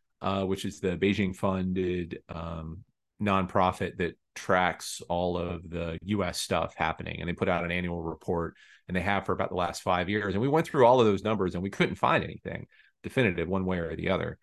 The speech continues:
So, yeah, I think it's, it's tough to say that tensions are high, but the people who say that their tensions are high are the Chinese and the Americans. And it's not necessarily that, okay, I, I,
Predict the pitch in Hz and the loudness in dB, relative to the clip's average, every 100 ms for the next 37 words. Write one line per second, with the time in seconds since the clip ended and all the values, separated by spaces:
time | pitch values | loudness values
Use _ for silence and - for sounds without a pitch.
0 | _ _ _ - 127 110 101 - - 170 | _ _ _ 2 8 8 8 2 2 6
1 | 165 - 123 147 165 131 - 143 131 - | 6 6 4 4 2 0 -2 0 0 -2
2 | - 175 - - 131 180 165 120 101 - | 6 6 6 0 2 6 6 6 2 0
3 | 110 101 104 92 90 139 123 98 92 - | -4 -2 -4 0 4 4 4 2 0 -4
4 | _ _ - 104 - 156 131 107 104 196 | _ _ 0 0 2 2 4 2 4 6
5 | 190 127 104 98 - 104 - 95 85 92 | 6 6 2 0 0 0 0 -2 2 4
6 | 90 87 - 90 90 87 85 _ _ - | 4 0 0 0 2 0 -4 _ _ -6
7 | 92 120 110 110 107 95 95 98 131 131 | -2 2 2 2 0 -2 0 4 6 6
8 | - 95 87 87 90 107 95 92 90 - | 4 0 -2 -6 -6 -2 0 0 -2 -4
9 | 104 143 113 107 - 113 104 98 92 90 | 2 4 2 0 2 4 6 4 0 -6
10 | - - 98 92 87 - _ _ - 110 | -12 -2 2 4 2 -4 _ _ 0 0
11 | 107 123 101 92 - _ _ _ 113 123 | 4 6 6 4 0 _ _ _ 2 2
12 | - - - _ - - | -2 -16 -20 _ -14 -12